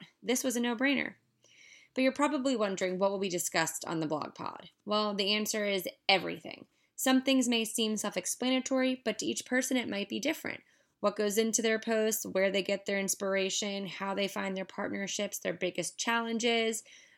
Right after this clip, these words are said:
and how and why they got started. This podcast will be a place for all these questions, fun chats, laughs, and more. Before sitting down with each guest, I will post on Instagram who it is so you can submit your questions.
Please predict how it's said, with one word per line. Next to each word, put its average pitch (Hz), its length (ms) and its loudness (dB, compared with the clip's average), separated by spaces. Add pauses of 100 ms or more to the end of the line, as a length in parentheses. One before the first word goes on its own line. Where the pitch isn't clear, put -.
and 190 80 -2
how 220 200 4
and 240 120 0
why 226 160 4
they 233 160 2
got 240 180 2
started. - 460 0 (400)
This 277 160 4
podcast 226 500 0
will 208 100 -6
be 196 140 0
a 196 60 0
place 190 300 -2
for 180 240 -2
all 214 160 2
these 240 180 0
questions, 202 640 -2 (200)
fun 220 220 0
chats, 202 480 2
laughs, 185 420 0
and 185 140 -2
more. - 300 -8 (420)
Before 294 300 4
sitting 294 280 4
down 233 200 2
with 226 120 -2
each - 460 -4 (220)
guest, 202 340 4
I 196 80 0
will 190 140 2
post 220 260 0
on 233 60 -2
Instagram 190 560 -2
who 247 120 4
it 294 120 4
is 214 240 0
so 214 80 0
you 196 100 0
can 196 160 -6
submit 180 260 -2
your 170 140 0
questions. - 640 -6